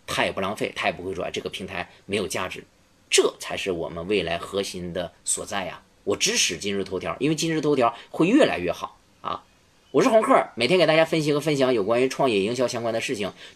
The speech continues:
针对于未来互联网下半场为价值支付啊，这件事情，你们怎么看的呢？谢谢。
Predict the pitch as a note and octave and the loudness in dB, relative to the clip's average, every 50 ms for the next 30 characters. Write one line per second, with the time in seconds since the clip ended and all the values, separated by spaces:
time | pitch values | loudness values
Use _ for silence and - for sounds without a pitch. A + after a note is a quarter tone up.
0 | _ - F#3+ F#3+ G3 G3+ G#3+ G#3 G3 D3+ B2 G#2 G2 G2+ A2+ C3 D3 D#3+ - - | _ 4 6 6 8 8 8 8 8 8 6 4 0 2 4 4 4 2 0 -4
1 | - - - _ _ - A3 C4+ B3 F3 B2 G2+ G2+ B2 - F#3 G3 F#3+ E3+ F3+ | -12 -20 -20 _ _ 4 6 8 8 8 8 6 4 2 2 4 6 6 6 6
2 | F3+ A2 G#2 - - F3 D3+ C3+ C3 C#3 D3 C#3+ A#2 E2 - - _ - D3+ D#3+ | 6 4 4 4 4 4 6 6 4 2 2 0 -2 -4 -4 -8 _ 0 2 2
3 | C#3+ - - F3 D#3 A#2+ B2 B2 - - D#3+ E3+ E3+ - A3 F3 - - - G2 | 2 4 4 2 2 2 0 -2 0 -2 -2 -2 -2 -2 -4 -4 -4 -4 -4 -4
4 | F#2+ F#2 - - _ - D#3 C#3+ C#3+ C#3 - F#3+ D3+ A#2 G#2 E2+ - G#2 G#2 G2 | -4 -4 -6 -4 _ 0 2 4 4 2 2 0 -2 -4 -6 -6 -6 -6 -2 -2
5 | G#2+ C3 C3+ A#2 E2 D#2+ E2 - - A2+ F#2+ F2+ F2 F2 F2+ - _ _ _ _ | 0 0 0 -2 -4 -6 -4 -2 -2 -2 0 -2 -4 -6 -8 -12 _ _ _ _
6 | _ _ _ _ - - - - - - - - | _ _ _ _ -20 -18 -14 -12 -12 -12 -12 -14